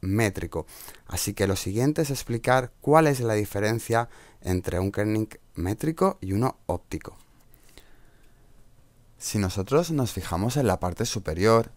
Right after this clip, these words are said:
veremos que, como es lógico, cada letra tiene un ancho diferente. No podemos hacer la I tan ancha como la W, porque entonces no sería lógico. Partiendo de ese principio, deberíamos pensar que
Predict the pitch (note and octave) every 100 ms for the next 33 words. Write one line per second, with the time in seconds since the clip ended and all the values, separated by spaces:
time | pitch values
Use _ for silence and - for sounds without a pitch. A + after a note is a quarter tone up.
0 | - - - - F#2+ G2 B2 D3+ - A2
1 | F#2+ - - F2+ F2 G2 B2 F2+ E2+ -
2 | - A#2+ C#3+ F3 - G2 G#2 B2 - F2+
3 | G2 C3 A2 A2 A2+ - F#2 G2 A#2 -
4 | B2 A2+ G2 G2+ C3+ A#2 F#2 F#2 F2+ B2+
5 | A2+ - D#2+ - - - - F2+ G2+ G#2+
6 | G#2 B2 G2 F#2+ E2+ G2+ F#2 - F2 E2+
7 | F2+ A2+ - - F2+ F#2 A2+ A2+ G2 E2
8 | D#2 E2 E2 E2+ G#2+ F#2+ G2+ A#2 C#3 -
9 | - - - E2+ E2+ D#2+ F2 G2+ - -
10 | E2 E2 - E2+ F2+ F2 F#2+ A2 F2+ -
11 | - - - - - - - F#2+ - G2+
12 | C#3 F#3 - D3 F#2+ F2 A#2+ B2 A2 A#2+
13 | - F2 D#2+ D#2+ E2+ F#2+ - G#2+ G#2 F2+
14 | F#2 - G2 G2